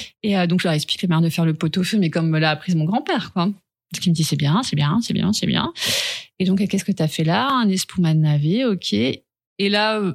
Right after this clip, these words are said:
bah là, je... alors je sais plus si c'est là qu'ils ont applaudi ou si c'est après avoir goûté. En tout cas, parce que c'est un peu brouillon tout ça pour moi,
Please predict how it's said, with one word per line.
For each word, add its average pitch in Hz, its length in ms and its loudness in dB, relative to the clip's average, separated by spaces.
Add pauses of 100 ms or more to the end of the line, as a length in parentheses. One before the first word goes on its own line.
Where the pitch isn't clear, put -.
(140)
bah 170 360 0
là, 170 400 2 (160)
je... 185 180 -4
alors 190 160 0
je 196 80 0
sais 294 160 0
plus - 180 -6
si 311 140 0
c'est - 200 -2
là 247 320 0 (120)
qu'ils 226 260 0
ont 220 60 4
applaudi 220 560 0
ou 262 80 -2
si 233 140 -2
c'est 214 160 0
après 196 200 -2
avoir 208 200 2
goûté. 175 360 -2 (920)
En 214 80 2
tout 233 120 -6
cas, 262 460 -2
parce 214 160 -2
que - 80 -2
c'est 196 140 0
un 185 80 4
peu 233 300 0
brouillon 196 360 2
tout 214 80 -2
ça 196 140 -2
pour 196 180 -2
moi, 214 220 2